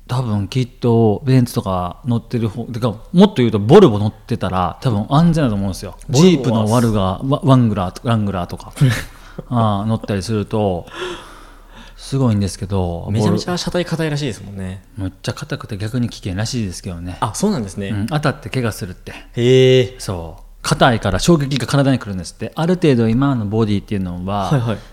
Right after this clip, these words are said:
Speaker 1: ブーって打たれてもこう吸収するようにへこむようになってるんですって。
Speaker 2: あ。
Speaker 1: 昔のボルボなんかはもう鉄工所に行ってもへこまへんぐらい体硬かったらしいですけど。
Speaker 2: いや、なんか重量がかなり重いって聞いたので、ボルボとかは。
Speaker 1: そう。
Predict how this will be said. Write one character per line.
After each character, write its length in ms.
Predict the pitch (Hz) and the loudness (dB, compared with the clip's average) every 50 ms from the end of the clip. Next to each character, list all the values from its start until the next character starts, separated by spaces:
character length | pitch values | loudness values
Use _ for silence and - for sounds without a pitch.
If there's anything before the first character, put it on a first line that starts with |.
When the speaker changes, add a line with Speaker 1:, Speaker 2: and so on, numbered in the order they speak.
| - - - | -20 -20 -16
Speaker 1:
ブ 100 | - - | -14 -14
ー 80 | - - | -12 -8
っ 20 | |
て 80 | - 135 | -8 -6
打 60 | 110 | -4
た 120 | 117 127 | -2 -2
れ 60 | 113 | -4
て 140 | 110 - 107 | -4 -4 -8
も 140 | 90 92 90 | -8 -8 -10
こ 120 | - - | -10 -12
う 160 | 98 - - - | -12 -12 -6 -2
吸 220 | 151 156 160 151 | 0 2 2 2
収 260 | 147 - - 147 143 | 2 4 6 6 6
す 180 | 127 - - 135 | 6 4 2 2
る 80 | 131 | 2
よ 100 | 127 123 | 0 -2
う 20 | 110 | -2
に 80 | 104 | -2
へ 120 | - - 175 | -2 0 4
こ 120 | - 202 | 6 8
む 80 | 190 180 | 8 8
よ 60 | 156 | 6
う 20 | |
に 60 | 131 110 | 4 4
な 80 | 98 | 2
っ 20 | 87 | 0
て 100 | - 101 | -2 -2
る 60 | 95 | -4
ん 60 | 90 | -4
で 40 | 82 | -6
す 120 | - - | -8 -8
っ 20 | - | -6
て。 160 | - 98 - - - - | -6 -6 -6 -8 -8 -8
Speaker 2:
あ。 100 | 151 - - | -10 -6 -2
Speaker 1:
昔 440 | 127 131 - - 160 147 - - - - | -2 -2 0 0 -2 -2 -2 -2 -2 -2
の 80 | 151 | 0
ボ 160 | 131 120 147 151 | 0 2 2 0
ル 80 | 143 | 0
ボ 100 | 117 107 | 0 -2
な 160 | 98 92 92 | -4 -4 -4
ん 100 | 92 92 | -6 -6
か 120 | 90 90 87 | -6 -8 -8
は 120 | 87 85 | -10 -10
も 120 | 87 90 90 | -10 -10 -12
う 40 | - | -8
鉄 180 | - 117 110 - - - - | -6 -6 -6 -6 -8 -8 -4
工 160 | 135 127 127 | -2 -2 -2
所 140 | - 135 131 | -2 -2 -2
に 100 | 135 151 | -2 -2
行 80 | 160 | -4
っ 20 | - | -4
て 100 | - 107 | -6 -6
も 80 | 92 | -4
へ 120 | 92 131 175 | -4 -4 -4
こ 80 | 202 | -4
ま 180 | 185 151 120 107 | -4 -4 -4 -4
へ 40 | 104 | -4
ん 20 | |
ぐ 60 | 101 95 | -6 -6
ら 60 | 95 | -6
い 40 | - | -6
体 220 | - 110 110 104 | -6 -6 -4 -4
硬 60 | 113 95 | -6 -8
か 60 | 98 | -8
っ 20 | |
た 100 | - 101 | -10 -10
ら 80 | 95 90 | -10 -8
し 80 | - | -8
い 40 | - | -10
で 20 | 95 | -10
す 100 | - - | -10 -10
け 80 | - | -10
ど。 220 | 92 101 98 92 - | -8 -8 -8 -6 -6
Speaker 2:
い 20 | |
や、 60 | 113 107 113 | -6 -6 -6
な 100 | 117 120 | -6 -8
ん 60 | 110 | -8
か 80 | 104 98 | -8 -10
重 200 | 98 110 139 151 | -8 -4 -4 -2
量 100 | 151 151 | -2 -2
が 80 | 147 120 | -4 -6
か 140 | - - 170 | -6 -6 -6
な 80 | 175 | -4
り 60 | 139 107 | -4 -2
重 220 | 101 123 135 127 | -2 -2 -2 -2
い 40 | 110 | -4
っ 20 | |
て 140 | - - 101 | -4 -8 -10
聞 160 | - - 110 | -8 -8 -8
い 20 | 104 | -6
た 80 | - | -6
の 80 | 101 98 | -8 -8
で、 80 | 95 | -8
ボ 160 | 95 92 98 95 | -8 -8 -10 -10
ル 80 | 95 | -10
ボ 100 | 90 92 90 | -10 -12 -14
と 80 | 107 | -16
か 120 | - - 107 | -20 -20 -18
は。 240 | 98 90 90 90 | -18 -16 -16 -14
Speaker 1:
そ 1200 | - - - - 101 98 95 95 95 95 95 95 92 92 92 90 90 90 90 90 90 90 92 - - | -14 -12 -8 -6 -4 -2 -2 0 0 0 0 0 0 0 -2 -2 -2 -2 -4 -4 -4 -6 -6 -8 -12
う。 100 | - | -16